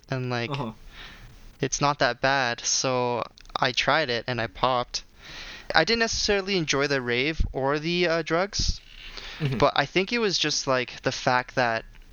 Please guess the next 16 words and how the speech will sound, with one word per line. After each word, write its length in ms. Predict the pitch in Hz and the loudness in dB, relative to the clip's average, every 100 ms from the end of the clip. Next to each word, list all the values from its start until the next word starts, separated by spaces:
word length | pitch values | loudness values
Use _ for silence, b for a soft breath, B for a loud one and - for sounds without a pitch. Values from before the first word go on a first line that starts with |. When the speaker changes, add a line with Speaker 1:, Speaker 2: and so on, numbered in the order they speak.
| - - - - - - - - | -18 -16 -16 -18 -20 -20 -6 2
Speaker 1:
I 140 | 135 | 2
went 300 | 123 131 127 | 4 0 2
out 400 | 123 147 175 - - | 2 0 -2 -6 -2
and 180 | 131 123 | -2 0
did 160 | 127 127 | -2 0
something 300 | 156 147 135 | -2 0 0
out 100 | 139 | 0
of 60 | 135 | 0
my 100 | 131 | -2
comfort 400 | 131 127 151 - | -4 -2 -4 0
zone 260 | 175 190 | 0 2
that 140 | 151 123 | 0 0
made 220 | 127 127 | -2 -2
me 140 | 127 | -2
feel 340 | 123 - 127 123 | 0 0 0 0
like 400 | 120 117 - | 0 -2 -8